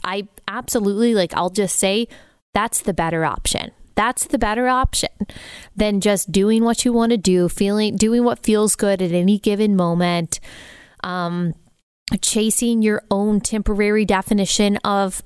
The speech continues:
happiness, all of the things that you think that you can't do in a married relationship, you absolutely can. And hey, I will also just say, I know this is controversial, but if you are married, if you are a, a Christian, and I'm just kind of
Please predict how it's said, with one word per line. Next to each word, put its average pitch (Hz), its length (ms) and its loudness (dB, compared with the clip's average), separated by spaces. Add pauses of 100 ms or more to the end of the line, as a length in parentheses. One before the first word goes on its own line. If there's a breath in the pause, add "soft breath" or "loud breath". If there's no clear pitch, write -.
happiness, 185 540 0 (140)
all 269 340 2
of 269 120 -2
the 208 100 2
things 220 460 -2
that - 200 -2
you 202 80 2
think - 480 -4
that - 140 -2
you 185 80 0
can't - 480 -4
do 233 480 2 (240 soft breath)
in 202 160 0
a 214 60 2
married 190 400 0
relationship, 185 720 0
you 208 100 -2 (140)
absolutely 208 500 0
can. 254 300 0
And 226 240 -2
hey, 220 340 0 (340 loud breath)
I 190 100 -2
will 262 220 2
also 262 340 0
just 233 200 0
say, 214 320 2
I 185 120 -2
know 175 200 0
this 220 220 -2
is 233 100 -2
controversial, 226 720 0
but - 240 -4
if 247 220 -4
you 269 120 0
are 254 140 0
married, 240 520 0 (640 loud breath)
if 208 220 -2
you 269 140 2
are 254 260 2 (460 loud breath)
a, 180 260 -2
a 175 80 0
Christian, 175 520 -2
and 165 120 0
I'm 175 120 -4
just - 180 0
kind 190 160 2
of - 180 -4